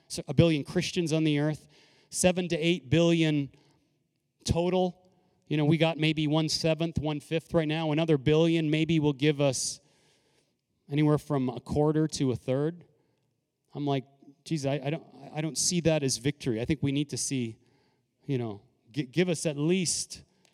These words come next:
ninety percent," <laughs> you know. But let's just, for minimal purposes, say a billion. That's about a seventh of the planet.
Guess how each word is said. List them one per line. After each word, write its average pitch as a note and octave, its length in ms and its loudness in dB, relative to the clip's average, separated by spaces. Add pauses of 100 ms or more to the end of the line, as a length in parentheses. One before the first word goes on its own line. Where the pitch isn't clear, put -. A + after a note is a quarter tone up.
(120)
ninety D3 400 0
percent," A2+ 580 -6
<laughs> - 140 -10
you D3 60 -8
know. C#3 360 -8 (1300)
But F#3 300 6 (840)
let's E3 160 -2
just, - 220 -2
for F3+ 120 -2
minimal F3 340 0
purposes, C#3+ 480 0
say D3+ 240 -2
a C#3+ 40 -2
billion. C3 440 0
That's C#3+ 180 -6
about D3+ 180 -4
a E3 60 -6
seventh D#3+ 480 -2
of C#3+ 100 -2
the C3 80 -6
planet. C3 480 -6